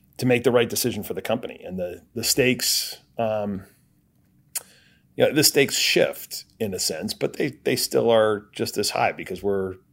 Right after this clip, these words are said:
you know, I think what I love about being in a highly regulated industry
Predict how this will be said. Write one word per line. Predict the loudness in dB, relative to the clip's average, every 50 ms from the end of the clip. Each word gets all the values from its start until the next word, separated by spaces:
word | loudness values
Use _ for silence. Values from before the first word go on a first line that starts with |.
| _ _
you | -16 -16
know, | -14 -14 -14 -16 -16 -18 _ _ _
I | -16
think | -14 -14 -12 -10
what | -8 -6
I | -6
love | -8 -6 -6 -6 -6
about | -6 -6 -8 -8 -8 -8
being | -10 -12 -12 -12 -14 -14 -14
in | -14 -14 -12
a | -12 -12 -12 -12 -12 -14 -16 _ _ _ -20 -20 _ _ _ _ _ _ _ _ _ _
highly | -10 -6 -4 -2 -2 -2 -2 -4
regulated | -4 -4 -6 -6 -6 -6 -6 -6 -8 -8 -8 -8
industry | -6 -6 -4 -4 -6 -6 -8 -10 -12 -12 -14 -14 -16 -18 -20